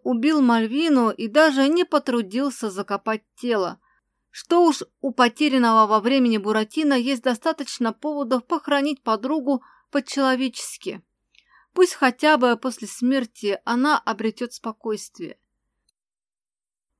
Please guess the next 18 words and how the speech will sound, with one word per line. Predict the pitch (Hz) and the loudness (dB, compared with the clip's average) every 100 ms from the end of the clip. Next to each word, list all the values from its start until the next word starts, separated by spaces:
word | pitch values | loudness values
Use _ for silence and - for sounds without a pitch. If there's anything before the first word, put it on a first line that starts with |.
| _ - | _ -2
Он | 320 339 | 2 4
расчёсывал | 277 247 - - 339 - 277 240 | 4 2 0 -2 0 2 2 4
голубые | 220 262 247 311 285 | 2 0 2 2 0
пряди, | - 285 311 240 196 185 175 _ _ _ _ _ _ - | 0 2 4 2 0 -4 -4 _ _ _ _ _ _ -4
оправил | 240 285 311 277 247 | -2 2 4 4 2
платье | 262 302 311 302 233 226 | 0 0 0 0 0 0
и | - 240 233 | 0 -4 -6
спрятал | - 302 302 262 226 | -4 0 0 0 0
её | 226 | 0
тело | 220 - 285 262 | -4 -4 -2 -2
в | |
одеяло. | 226 214 233 254 247 196 - - _ _ _ _ - | -4 -8 -2 2 4 2 -4 -14 _ _ _ _ -6
Казалось, | 247 254 349 311 240 | -2 4 4 4 0
что | - 233 214 | -4 -4 -2
Буратино | 233 254 339 302 | -4 -4 -2 0
несёт | 254 220 302 302 | -2 -2 -8 -8
какой-то | 240 220 285 262 240 | -10 -8 -8 -8 -12
свёрток. | - 262 277 - 175 - | -12 -6 -6 -8 -16 -20